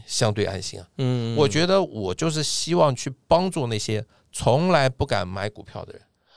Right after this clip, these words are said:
Speaker 1: 原来买股票，谁说要卖股票？
Speaker 2: 嗯。
Speaker 1: 你每年零股息就好。大家以前的迷思就买股票就要卖股票啊，因为赚得快啊。
Speaker 2: 嗯。
Speaker 1: 常常不认命，想赚更多的人，最后都是赔钱。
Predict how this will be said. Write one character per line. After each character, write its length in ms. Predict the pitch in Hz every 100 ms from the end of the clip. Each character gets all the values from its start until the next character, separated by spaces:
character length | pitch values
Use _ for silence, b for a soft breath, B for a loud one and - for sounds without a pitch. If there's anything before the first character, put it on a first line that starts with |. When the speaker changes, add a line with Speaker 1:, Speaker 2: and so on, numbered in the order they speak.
| b
Speaker 1:
原 320 | - 113 135 156
来 220 | 131 110
买 300 | 107 104 123
股 200 | 147 -
票， 320 | - - 110 101 _ -
谁 320 | - 104 104
说 240 | - 110
要 200 | 110 95 - _
卖 240 | 139 143 107
股 160 | -
票？ 240 | - - - _ -
Speaker 2:
嗯。 420 | 123 107 98 95
Speaker 1:
你 100 | 131
每 180 | 165 120
年 260 | 101 110 104
零 240 | 107 127
股 160 | 143 -
息 160 | - 92
就 140 | -
好。 60 | - _
大 160 | 202
家 80 | 208
以 40 | 139
前 160 | 127
的 80 | 139
迷 200 | 127 110
思 160 | 120 135
就 160 | 156 - -
买 180 | 123 185
股 140 | -
票 120 | -
就 120 | 151
要 40 | 170
卖 220 | 196 170
股 160 | - 92
票 220 | - 139
啊， 100 | 131
因 80 | 151
为 60 |
赚 200 | 143 180
得 100 | 120
快 320 | 110 - 135 92
啊。 180 | 92 -
Speaker 2:
嗯。 220 | 139 104 101
Speaker 1:
常 200 | - 143
常 280 | 151 147 143 _
不 140 | 120
认 200 | 151 185
命， 220 | 143 143 110
想 220 | - 95
赚 200 | - 135
更 200 | 120 139
多 200 | 107 104
的 80 | 90
人， 100 | 87
最 120 | -
后 80 | 117
都 120 | 107
是 100 | 107 113
赔 200 | - 92
钱。 200 | -